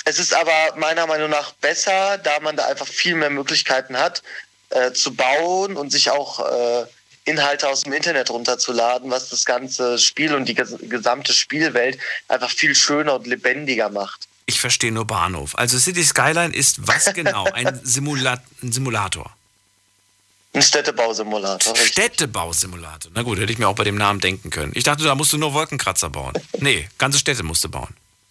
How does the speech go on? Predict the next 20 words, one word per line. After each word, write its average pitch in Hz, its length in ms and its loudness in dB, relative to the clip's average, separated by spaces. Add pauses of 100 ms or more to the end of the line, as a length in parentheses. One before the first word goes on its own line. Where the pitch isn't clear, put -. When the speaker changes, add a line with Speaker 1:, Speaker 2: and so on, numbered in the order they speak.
(640)
Speaker 1:
Nein, 170 140 4
nein, 175 100 2
nein, 120 180 2
richtige, 156 560 2
also 135 220 -4
wirklich 151 580 -2
richtig 156 440 0
große 135 340 0
Städte. 170 440 0
Man 131 120 -2
kann 123 140 -2
auch 113 120 -2
Dörfer 143 360 0
bauen 135 580 -2
oder 117 500 0 (440)
was 175 320 0
man 165 180 0
halt 139 340 -2
möchte, 127 480 2
allerlei. 110 580 0